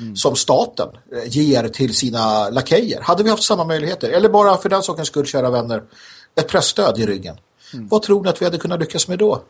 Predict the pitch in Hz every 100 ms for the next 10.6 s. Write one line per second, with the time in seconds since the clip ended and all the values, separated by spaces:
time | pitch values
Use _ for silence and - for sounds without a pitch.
0 | _ 120 - _ _ _ _ _ _ _
1 | _ _ - 127 135 - 196 147 - -
2 | 240 226 156 147 - 139 117 104 110 117
3 | - 131 185 - _ _ _ _ _ _
4 | _ _ _ _ 123 107 117 _ _ _
5 | _ _ _ _ _ 127 165 120 120 127
6 | 117 135 - - 139 208 208 170 160 151
7 | 147 147 156 127 123 117 117 113 107 110
8 | 113 110 101 98 98 107 104 101 92 82
9 | 71 64 78 101 123 131 - 120 120 -
10 | 120 120 110 - 101